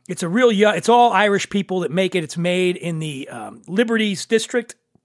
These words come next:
of Dublin, Ireland. Last year, they did a whole rebranding, a new label. It's really cool, slick for the,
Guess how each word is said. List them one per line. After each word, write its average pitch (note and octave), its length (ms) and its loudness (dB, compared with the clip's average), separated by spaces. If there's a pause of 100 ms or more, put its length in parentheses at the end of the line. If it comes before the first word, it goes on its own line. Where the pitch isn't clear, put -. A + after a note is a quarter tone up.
(140)
of G3+ 140 -4
Dublin, G#3 500 2
Ireland. A#3+ 720 2 (760)
Last F#3 340 0
year, G#3 140 4
they E3+ 120 -2
did E3+ 140 -2
a D3 60 -2
whole F#3 220 2
rebranding, F#3 880 -2
a C3 40 -10
new F3 260 0
label. E3+ 320 0
It's - 120 -10
really A3 180 0
cool, E3 520 -2
slick - 840 -6 (520)
for - 100 -14
the, - 80 -16